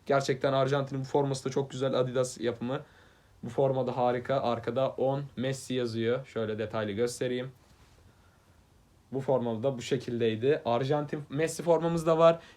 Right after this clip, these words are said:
Ve en sevdiğim formalardan bir tanesi. İşte onuncu sırada Jack Grealish'in forması geliyor. Manchester City forması da olmazsa olmazımdır.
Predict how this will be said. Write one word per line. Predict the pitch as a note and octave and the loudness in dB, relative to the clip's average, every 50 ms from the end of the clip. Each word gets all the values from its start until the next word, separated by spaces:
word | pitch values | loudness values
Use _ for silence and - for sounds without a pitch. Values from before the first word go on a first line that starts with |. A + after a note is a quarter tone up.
| _ C#3+ | _ 0
Ve | C#3 F#3 E3+ D#3+ D#3 D#3 D#3 - - - - _ _ - | 6 10 10 10 10 8 4 -2 -10 -20 -20 _ _ 6
en | G#3+ A3+ A3+ A3 | 8 10 10 10
sevdiğim | G3 - - G3+ F#3 F3+ E3+ D#3+ F3+ F3+ | 8 6 6 6 6 6 6 4 2 2
formalardan | E3+ - F3 F3 E3 E3 E3 D#3 E3 D#3+ D#3 D3+ D#3+ D#3 D#3+ D3+ | 6 8 10 10 10 10 8 8 8 8 8 8 6 4 4 2
bir | D#3+ D3 C#3+ | 0 -2 2
tanesi. | - D3+ C#3+ C#3 C3+ B2 - - B2+ B2 A#2+ B2 - - - - - - - - - - - - _ - _ _ _ _ _ _ _ _ _ _ _ - _ _ _ _ _ | 2 2 2 2 0 -4 -2 -2 -2 -2 -2 -2 -8 -18 -20 -20 -20 -20 -20 -20 -20 -20 -20 -20 _ -20 _ _ _ _ _ _ _ _ _ _ _ -20 _ _ _ _ _
İşte | - - - - - D#3+ C#3 A2+ A2+ - - - - | -8 -8 2 6 8 8 8 6 2 -4 -14 -8 -2
onuncu | - D3+ E3 E3+ F#3+ G3+ A3 A3+ | 0 2 4 6 6 8 6 6
sırada | G#3+ - A#3+ A3 G#3 G3 G#3 G#3 G#3+ G#3+ G#3 - - - _ _ _ _ _ _ _ _ _ _ _ _ B2+ | 8 8 10 10 10 10 10 10 10 8 6 2 -8 -20 _ _ _ _ _ _ _ _ _ _ _ _ -2
Jack | - G#3 A#3 A3 G#3+ G3+ G3+ - - - | 8 10 10 10 10 6 2 -6 -6 2
Grealish'in | D3 F3+ F#3+ A3 A3 G#3+ G3 - G3+ F#3 | 4 6 8 8 8 8 6 6 4 6
forması | F#3+ F#3 F3+ F3 F3+ F3 E3+ F3 | 8 8 10 10 8 6 4 4
geliyor. | E3+ E3+ E3+ E3 E3 D#3+ D#3 D3+ D3+ D3 D3+ - - - - - - - - - _ _ _ _ _ _ - | 4 4 4 6 6 4 4 4 4 2 2 0 -8 -18 -20 -20 -20 -20 -20 -20 _ _ _ _ _ _ -2
Manchester | - E3+ F#3 F#3+ F#3+ F#3+ - - G#3 | 2 4 4 4 4 2 6 6 4
City | G3 - - A3 G3 A3 | 4 4 0 0 0 2
forması | F3+ G3 F#3+ F#3 F3+ F3+ E3+ F3 D#3+ D#3+ | 6 8 8 8 8 6 2 2 4 6
da | |
olmazsa | E3+ D#3+ E3+ E3+ E3+ E3+ E3 E3 - - | 8 8 8 8 6 4 4 2 4 4
olmazımdır. | E3+ E3 D#3+ D#3+ D#3+ D3 D#3+ E3 D#3+ D3+ D#3 D#3 - - - - | 4 4 6 4 2 0 0 -2 0 2 2 0 0 -6 -14 -20